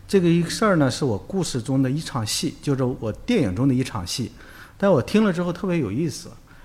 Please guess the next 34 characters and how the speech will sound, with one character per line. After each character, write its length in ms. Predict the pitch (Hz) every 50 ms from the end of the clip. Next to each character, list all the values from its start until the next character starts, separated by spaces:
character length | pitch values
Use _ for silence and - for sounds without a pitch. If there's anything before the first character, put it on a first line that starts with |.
| - - - - -
然 180 | 127 123 120
后 300 | 110 - 151 143 135 127
我 200 | 123 117 110 101
就 200 | 98 120 135 139
把， 680 | 135 135 101 90 85 87 90 92 95 95 95 95 - - - -
嗯， 600 | 123 117 110 107 104 104 101 98 95 92 92 95 -
就 120 | - 127 110
重 280 | - - - 113 139
新 420 | 143 - - - 165 165 160 165 151
等 160 | 160 120 101
于 300 | 104 110 117 113 117 117
原 260 | 117 107 101 101 117 -
创 320 | - - - 185 165 139
了 100 | 117 101
这 160 | 95 98 120 101
个 80 | 101
人 180 | 95 92 87 90
物， 320 | 101 110 110 107 95 - 123 -
重 220 | - - 104 110
新 320 | 110 - - 120 117 117 110
梳-， 180 | - - 139 120 127 - - - - - - -
又 300 | - 143 139 139 135 120
梳 220 | 110 - - 147 139
理 120 | 135 117
了 100 | 104 104
故 220 | 104 - - 131 120
事， 220 | - - - 95 87 85 - - - - - - - -
然 20 | -
后 120 | 110 98
重 260 | - - - 110 120
新 160 | 120 - 160 156
创 240 | 156 - 180 139
作 160 | 120 120 110 92
的 140 | 95 87